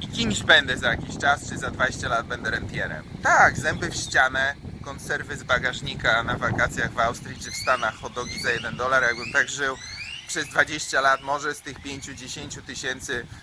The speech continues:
uzbierałyby się te mieszkania, czy jakiś system niezależności, czy jeszcze coś tam. Ja mówię, to nie jest styl życia, jaki chcesz prowadzić. Znaczy, niektórzy może są zmuszeni, bo takie wybory dokonują. Ja mówię,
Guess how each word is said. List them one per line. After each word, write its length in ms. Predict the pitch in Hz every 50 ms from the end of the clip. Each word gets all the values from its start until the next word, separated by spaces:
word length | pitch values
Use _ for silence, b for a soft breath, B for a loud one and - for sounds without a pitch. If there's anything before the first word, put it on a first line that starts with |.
| B B B B
uzbierałyby 720 | - 151 147 - 139 135 127 135 135 139 139 135 131 131 127
się 160 | - 135 120
te 160 | - 123 117
mieszkania, 560 | 117 117 110 - - - 160 156 151 143 139
czy 120 | 131 - 127
jakiś 240 | 113 - 117 113
system 360 | - - 127 - - 123 110 110
niezależności, 760 | 104 104 104 120 107 110 107 120 127 135 135 - - 120
czy 140 | - - 120
jeszcze 320 | 120 123 135 - - 127 110
coś 220 | - 127 117 -
tam. 180 | - 120 120 - B B B B B -
Ja 140 | 160 170
mówię, 300 | 165 151 160 165 156 135 - -
to 100 | - 160
nie 180 | 165 180 185 185
jest 160 | 175 165 -
styl 200 | - - 170 147
życia, 380 | 147 139 143 156 139 - 139 120
jaki 240 | 113 104 - 110 107
chcesz 260 | - - 117 107 -
prowadzić. 680 | - 113 110 104 104 95 92 - 76 - - - - - - - - - 135
Znaczy, 420 | 156 156 156 - 160 151 143 135 135 143
niektórzy 420 | 147 131 131 - - 143 127 139 131
może 240 | 131 131 127 139 135
są 180 | - 151 151
zmuszeni, 520 | 147 - 156 151 - - 143 117 113 131 131
bo 180 | - 127 120 B B B B B B B
takie 280 | - 147 - - 160 151
wybory 420 | 147 180 165 160 220 208 170 147
dokonują. 380 | 120 117 113 - 120 101 98 95
Ja 140 | 98 110
mówię, 260 | 123 139 143 143 139